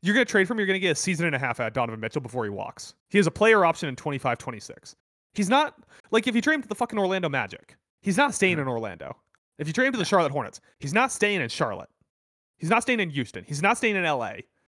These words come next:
Speaker 1: He's not staying in Portland. So how much are you willing to give up for Donovan Mitchell? You know he's going to New York in two years.
Speaker 2: Sorry, uh, unless you have the information what was the, like, what was the trade package that Cleveland gave up?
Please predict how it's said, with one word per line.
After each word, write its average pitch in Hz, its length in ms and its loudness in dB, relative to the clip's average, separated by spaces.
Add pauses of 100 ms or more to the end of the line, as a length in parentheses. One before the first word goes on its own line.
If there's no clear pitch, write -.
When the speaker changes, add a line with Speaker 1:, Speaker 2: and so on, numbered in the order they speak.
Speaker 1:
He's 147 120 -10
not 226 120 2
staying 220 180 2
in 175 60 -2
Portland. 107 520 -4 (1500)
So 226 140 2
how 262 80 4
much 349 180 0
are 311 40 2
you 277 120 4
willing 262 180 0
to 214 60 -6
give 202 140 2
up 226 120 2
for 147 80 -8
Donovan 160 260 2
Mitchell? 160 220 -4
You 139 160 -2
know 240 220 4
he's 202 120 0
going 170 160 2
to 151 40 -6
New 156 100 -2
York 139 240 0
in 113 60 -12
two 104 120 -12
years. 98 280 -12 (340)
Speaker 2:
Sorry, 113 320 -8 (240)
uh, 139 160 -8
unless 156 300 -2
you 135 140 2
have 120 160 4
the 113 100 0
information 104 800 -6 (1040)
what 151 120 -2
was 202 120 -4
the, 202 260 -2 (540)
like, 135 120 -6
what 208 120 -6
was 147 160 -2
the 131 80 -6
trade 107 260 -2
package 101 400 -4
that 104 240 -6
Cleveland 101 320 -6
gave 101 140 -8
up? 104 180 -8